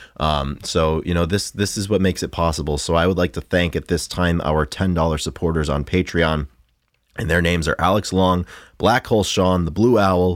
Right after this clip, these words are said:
Brother Nature, Captain Hightop, Carrot Cake, Corden Stewart, Doug Endy, and we're gonna get to this in a little bit. We've got a little bit more about Doug Endy pretty soon.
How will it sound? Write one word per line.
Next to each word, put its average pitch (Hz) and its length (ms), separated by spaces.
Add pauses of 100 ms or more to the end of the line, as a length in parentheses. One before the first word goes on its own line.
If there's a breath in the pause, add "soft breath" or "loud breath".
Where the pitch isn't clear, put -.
(100)
Brother 104 300
Nature, 87 500
Captain 110 380
Hightop, 87 580 (240 soft breath)
Carrot 123 340
Cake, 92 360
Corden 127 340
Stewart, 101 400 (260 loud breath)
Doug 139 240
Endy, 113 320
and 95 120
we're 104 80
gonna 127 160
get 107 220
to 90 80
this 85 220
in 85 60
a 82 100
little 80 200
bit. 80 180
We've 82 140
got 90 140
a - 20
little 98 180
bit 98 160
more 92 200
about 82 260
Doug 80 240
Endy 78 240
pretty 76 240
soon. 76 420